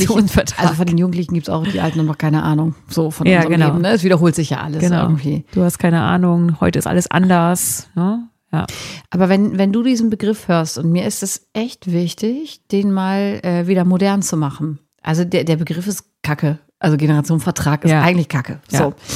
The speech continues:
Speaker 2: Aber wenn wir doch einfach mal davon ausgehen, dass der nichts anderes besagt, als dass die Generationen untereinander eigentlich in einer Verbindung stehen und eigentlich in einer sehr wichtigen, vertraglichen, wenn man so möchte, Bindung.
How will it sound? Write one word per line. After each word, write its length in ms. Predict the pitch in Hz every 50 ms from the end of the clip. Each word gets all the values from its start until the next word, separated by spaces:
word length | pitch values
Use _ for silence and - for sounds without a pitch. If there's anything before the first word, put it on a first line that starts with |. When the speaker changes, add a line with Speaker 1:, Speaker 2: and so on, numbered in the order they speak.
| - - - - - - - -
Speaker 2:
Aber 160 | - 175 196 190
wenn 180 | 220 233 277
wir 120 | 285 285 262
doch 180 | 240 - -
einfach 420 | - - 208 226 - - 220 - -
mal 340 | 208 202 202 208 202 196
davon 380 | - 190 180 185 175 - 180 -
ausgehen, 540 | - 175 202 220 - - - 226 226 214 202
dass 160 | 196 185 -
der 180 | - 180 175 170
nichts 240 | 208 226 214 -
anderes 300 | - - 196 180 185 -
besagt, 360 | - 190 180 185 185 185 - -
als 140 | 170 - -
dass 100 | - - -
die 80 | 175
Generationen 720 | 160 170 165 160 156 156 151 - - - 208 233 247 233 -
untereinander 720 | - 156 156 156 151 160 170 185 208 214 214 - - -
eigentlich 460 | 170 202 233 226 233 214 196 180 -
in 80 | 170 160
einer 180 | 160 170 175
Verbindung 600 | 170 - 175 165 190 208 208 202 185 160 147 143 143
stehen 320 | - - - 131 131 135
und 180 | 131 151 - -
eigentlich 300 | 139 156 175 196 - -
in 80 | 180
einer 260 | - - 160 165 165 156
sehr 240 | 165 160 160 165
wichtigen, 480 | 185 196 - - - - 151 180 151 147
vertraglichen, 880 | - - 156 156 - - - - 175 185 185 180 - 156 143 - 160 156
wenn 80 | 156
man 140 | 156 156 151
so 100 | 165 165
möchte, 300 | 160 151 156 151 - 170
Bindung. 500 | 156 170 170 165 160 147 - - 175